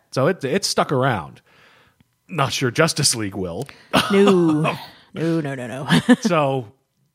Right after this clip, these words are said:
Speaker 1: yeah, uh, whatever plans, uh, Warner Brothers, D C, Jeff Johns has, I don't know how this will affect them. <laughs> Uh,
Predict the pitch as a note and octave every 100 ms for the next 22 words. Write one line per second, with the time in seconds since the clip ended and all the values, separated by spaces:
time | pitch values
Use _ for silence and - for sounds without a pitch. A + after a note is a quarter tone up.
0 | _ D3 E3+ E3+ C#3+ G#2 G2+ D#3 C3 B2
1 | B2+ D#3+ A3 F#3+ C#3+ E3 E3+ D#3 C#3+ C3
2 | - - _ A#2 B2 A#2 G#2+ G2+ _ C3+
3 | C#3+ D3+ C#3 C3+ B2+ B2 A2 A#2 B2+ -
4 | C#3+ B2+ A#2+ A2+ - C3+ - C3+ A#2+ A#2
5 | A#2+ G#2+ A#2+ A2+ A#2 A2 A2 - - -
6 | C3 B2+ B2 G#2 A2+ G#2 G2+ C3 G#2+ -
7 | C#3 - G3 A3 A3 - - -